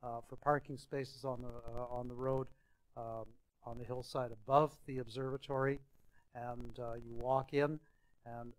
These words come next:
again, if you're interested, uh, you can book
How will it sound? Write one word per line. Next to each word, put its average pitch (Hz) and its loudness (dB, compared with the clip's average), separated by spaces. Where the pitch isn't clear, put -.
again, 127 -2
if - -8
you're 123 -6
interested, 139 0
uh, 120 -4
you 117 -6
can 135 0
book 139 -2